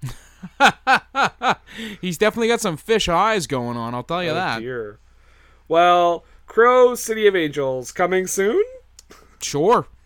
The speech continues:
Speaker 2: <laughs> I'm
Speaker 1: Or,
Speaker 2: assuming.
Speaker 1: uh, you know what? I would do that one, and we could technically do the third one as well, 'cause it was released in theaters in Europe.
Speaker 2: Uh, second one looks great. <laughs> So
Speaker 1: The second one is awesome. Like, I, you know what? If you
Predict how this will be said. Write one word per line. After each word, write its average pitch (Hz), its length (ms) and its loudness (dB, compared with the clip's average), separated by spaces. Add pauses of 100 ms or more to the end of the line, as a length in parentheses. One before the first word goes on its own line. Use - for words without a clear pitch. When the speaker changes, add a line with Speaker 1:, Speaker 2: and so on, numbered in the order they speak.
Speaker 2:
<laughs> - 240 -20
I'm - 360 2
Speaker 1:
Or, 165 80 4
Speaker 2:
assuming. 190 500 0
Speaker 1:
uh, - 40 -12
you 165 80 -2
know 175 100 0
what? 190 240 0 (300)
I 156 220 2
would 170 160 0
do 185 160 -6
that 180 260 2
one, 208 340 -4
and 165 280 -6
we 160 100 -6
could 151 180 -12 (180)
technically 208 520 -8
do 196 200 -6
the 170 140 -6
third 220 340 -4
one 165 160 -8
as 143 140 -8
well, 170 260 -6
'cause 135 220 -10
it 139 100 -8
was 139 240 -6
released 147 340 -10
in 139 120 -12
theaters 139 360 -10
in 131 120 -12
Europe. 151 280 -12 (580)
Speaker 2:
Uh, 156 640 2
second 214 340 -6
one 175 380 0
looks - 800 -8 (260)
great. - 500 -16
<laughs> - 40 -20
So - 280 4
Speaker 1:
The - 40 6
second 233 360 0
one 196 100 2
is - 120 -6
awesome. 123 540 -2 (580)
Like, 135 200 -4 (120)
I, 170 360 4 (120)
you 165 120 -8
know 175 100 0
what? 185 300 -2 (120)
If 147 200 -10
you 208 140 -8